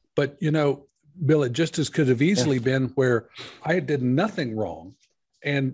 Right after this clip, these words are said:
Speaker 1: you know, hell, it's a cancer diagnosis. A family member gets taken too early.
Speaker 2: Yeah.
Speaker 1: And a lot of people stay in the ditch. But I don't think that's where you need to be. And then if you come out of the ditch, then the, really the question is this, Bill,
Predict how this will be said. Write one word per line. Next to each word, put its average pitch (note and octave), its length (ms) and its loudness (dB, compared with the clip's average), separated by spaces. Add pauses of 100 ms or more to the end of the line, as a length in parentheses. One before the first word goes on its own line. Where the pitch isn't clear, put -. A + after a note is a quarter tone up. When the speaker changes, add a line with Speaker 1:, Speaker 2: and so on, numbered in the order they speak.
Speaker 1:
you D#3 60 2
know, C#3+ 100 2
hell, D3 200 0
it's C#3 100 -4
a C#3+ 60 -4
cancer G3+ 400 -2
diagnosis. G2+ 680 -4
A A#2 60 -12
family E3+ 400 -2
member A2 300 -2
gets G2+ 220 -6
taken G#2+ 340 -4
too A2 220 -2
early. G2 300 -2 (260)
Speaker 2:
Yeah. A3+ 180 2 (560)
Speaker 1:
And B2+ 320 0 (200)
a C3+ 100 -4
lot C#3 260 2
of E3 100 -6
people E3+ 280 -4
stay - 260 -2
in D3+ 100 0
the C#3 60 0
ditch. B2+ 500 -2 (1400)
But B2+ 280 0
I C#3+ 40 0
don't D#3 180 -4
think C#3+ 180 -4
that's C3+ 220 -2
where B2+ 100 -2
you A2 160 -2
need A#2+ 340 2
to G2+ 80 -6
be. F#2 340 -8 (760)
And C3+ 260 2
then E3 240 2
if C3+ 220 -2
you C3+ 80 0
come D3 280 -2
out G3 180 0
of C#3+ 80 -4
the B2 80 -6
ditch, A#2+ 400 -2
then F3+ 160 0
the, F#3 80 -4
really F3 260 0
the D3+ 80 -2
question F3 420 -2
is D#3+ 160 -4
this, F#3+ 320 0
Bill, B2 380 0